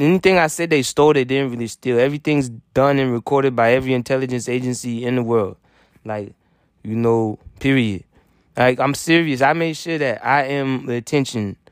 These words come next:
number one. I made sure that shit because I was like, "Man, I don't know why I'm doing this, but I'm gonna do something great. I'm gonna do something good."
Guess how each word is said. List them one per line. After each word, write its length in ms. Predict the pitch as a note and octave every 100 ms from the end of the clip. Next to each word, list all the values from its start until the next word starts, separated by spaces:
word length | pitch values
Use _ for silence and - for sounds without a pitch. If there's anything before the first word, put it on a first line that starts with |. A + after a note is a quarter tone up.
| _ A2+
number 260 | C3 C#3
one. 380 | B2 B2 G#2+ F#2+
I 80 | G#2+
made 240 | B2 B2
sure 180 | - C#3+
that 200 | C3 A#2+
shit 180 | - A2
because 260 | G#2+ A2 G2 _ _ -
I 100 | B2+
was 100 | B2
like, 200 | B2 A#2
"Man, 400 | C#3 D3+ C#3+ C3+ _ _ A#2+
I 140 | C#3+
don't 100 | D3
know 120 | C#3
why 220 | B2 C#3+
I'm 140 | C#3+ C#3+
doing 240 | D3+ D3+
this, 160 | D3 B2
but 160 | A2+
I'm 220 | A2 C3+ C#3+
gonna 100 | C3
do 140 | C3+
something 340 | - B2+ A2+
great. 220 | G#2 A#2+ A2
I'm 140 | A#2+
gonna 120 | B2+
do 140 | B2 A#2+
something 360 | B2 A2+ G#2+
good." 280 | G2+ A#2